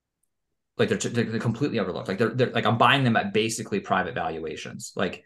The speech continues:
six times earnings, five times earnings, eight times earnings,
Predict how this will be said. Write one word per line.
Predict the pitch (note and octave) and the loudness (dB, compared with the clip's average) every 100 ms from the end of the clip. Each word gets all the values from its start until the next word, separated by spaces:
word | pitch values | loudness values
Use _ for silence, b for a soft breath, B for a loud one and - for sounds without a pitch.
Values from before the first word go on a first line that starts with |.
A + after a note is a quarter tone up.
| b _ - | b _ -4
six | - A#2 | 0 2
times | - G2 F#2+ | 4 2 2
earnings, | F2 C2+ - - - - | -2 -6 -12 -16 -20 -6
five | - G2+ G2+ | 2 4 4
times | F#2+ F2+ F2+ | 2 -2 -4
earnings, | D2+ B1+ - - _ _ _ _ - | -8 -10 -14 -16 _ _ _ _ -2
eight | A2 - | 0 2
times | G2 F#2 | 0 0
earnings, | F2+ D#2+ - - | -2 -6 -12 -18